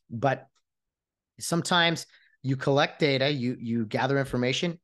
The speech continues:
and you make the wrong decision. And, uh, and then other times you're just like, "Hey, why didn't you listen to the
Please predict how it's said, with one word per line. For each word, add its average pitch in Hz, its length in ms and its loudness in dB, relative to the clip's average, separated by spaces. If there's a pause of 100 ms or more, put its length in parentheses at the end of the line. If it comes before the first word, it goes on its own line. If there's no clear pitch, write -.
and 131 120 0
you 131 40 2
make 175 140 2
the 185 60 4
wrong 208 240 6
decision. 135 420 -4 (460)
And, 127 320 -2
uh, 120 420 0 (180)
and 123 120 -8
then 127 140 0
other 139 200 0
times 147 340 0
you're 135 80 -6
just 123 180 -8
like, 113 140 -4
"Hey, 147 100 -2
why 120 160 -4
didn't 175 220 -6
you 147 60 -8
listen 151 280 -2
to 135 100 -8
the 120 140 -6